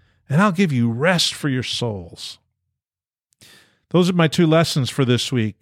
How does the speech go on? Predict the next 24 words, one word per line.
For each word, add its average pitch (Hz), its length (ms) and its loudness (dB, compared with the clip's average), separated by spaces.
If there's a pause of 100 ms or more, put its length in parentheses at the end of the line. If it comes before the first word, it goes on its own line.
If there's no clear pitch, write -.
my 113 120 -4
friend. 123 500 -4 (1040)
Minister 156 440 2
to 156 80 2
the 156 80 2
person 156 440 0
in 135 80 -4
front 135 280 0
of 98 120 -4
me, 92 300 -10 (1300)
and 104 120 -10 (160)
don't 135 260 2
forget 120 420 -2
Jesus. - 720 -8 (1120)
I 160 80 2
hope 185 160 2
that 160 180 4
encourages 135 640 0
you, 131 300 2
because 127 640 -2 (100)
the - 60 -16
cool 156 240 2
thing 160 260 0
is, 170 420 -2